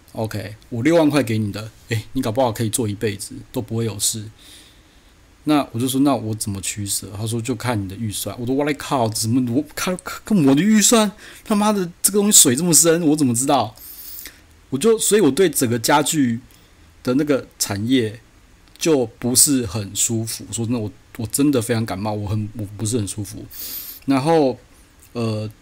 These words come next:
就这样看下来，其实我也不敢找我那个朋友做啦，因为我不懂嘛，到-，对不对？到时候我预算可能，因为我说真的，我也不知道，<laughs> 我就算，我就算找出样子给他抠了，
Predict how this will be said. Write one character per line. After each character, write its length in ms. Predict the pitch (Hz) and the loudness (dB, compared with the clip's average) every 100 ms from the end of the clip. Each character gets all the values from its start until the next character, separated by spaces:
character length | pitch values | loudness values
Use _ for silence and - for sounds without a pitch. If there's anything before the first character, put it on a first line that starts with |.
| - - | -16 -4
就 100 | 160 | 0
这 160 | 180 | 2
样 80 | 160 | 4
看 180 | 165 143 | 4 4
下 160 | 139 | 4
来， 80 | 110 | 2
其 140 | 110 110 | 2 -2
实 80 | |
我 140 | 117 131 | 0 0
也 60 | |
不 120 | 107 120 | 0 0
敢 100 | 107 | 0
找 100 | 110 | 0
我 120 | 104 | -2
那 80 | 120 | -2
个 60 | 107 | -4
朋 140 | 101 | -4
友 160 | 107 101 | -6 -6
做 260 | - 117 101 | -4 -4 -4
啦， 240 | 98 110 | -10 -6
因 140 | 131 151 | 4 6
为 220 | 147 127 - - - - | 6 2 -6 -20 -16 -8
我 80 | |
不 100 | 110 | -6
懂 260 | 117 - 101 | -2 0 0
嘛， 380 | 95 95 98 110 - - - | -2 -6 -8 -14 -20 -20 -12
到-， 80 | 160 | -6
对 140 | 135 | 0
不 60 | 127 | 2
对？ 20 | |
到 140 | 135 147 | 2 2
时 100 | 131 | 4
候 300 | 151 131 113 - _ - - - | 4 2 -2 -14 _ -20 -18 -2
我 100 | 135 | 0
预 60 | |
算 160 | 143 151 | 2 2
可 80 | 117 | 2
能， 120 | 107 110 - _ _ - - - - - - _ - | -2 -6 -10 _ _ -20 -20 -20 -20 -20 -20 _ -4
因 100 | 175 | -2
为 20 | |
我 100 | 175 | 0
说 140 | - | 2
真 80 | 170 | 4
的， 60 | 151 | 4
我 40 | |
也 40 | 120 | 4
不 120 | 131 | 2
知 120 | 131 | 2
道， 200 | 143 135 - - | 2 2 -4 -14
<laughs> 160 | - | -12
我 80 | - | -6
就 140 | 110 160 | -2 0
算， 160 | 165 117 - - - - - - - - - | 0 -2 -8 -20 -20 -20 -20 -20 -20 -20 -10
我 100 | 117 | -2
就 80 | 139 | 2
算 300 | 175 165 127 - _ _ _ _ - - _ - | 4 4 2 -4 _ _ _ _ -20 -20 _ -4
找 160 | 110 | -2
出 180 | 107 160 | 0 -2
样 180 | 180 143 | 0 0
子 80 | 117 | 0
给 100 | 104 | -4
他 100 | 110 | -6
抠 420 | - - 131 127 | -6 -6 -2 0
了， 260 | 113 98 | 0 -4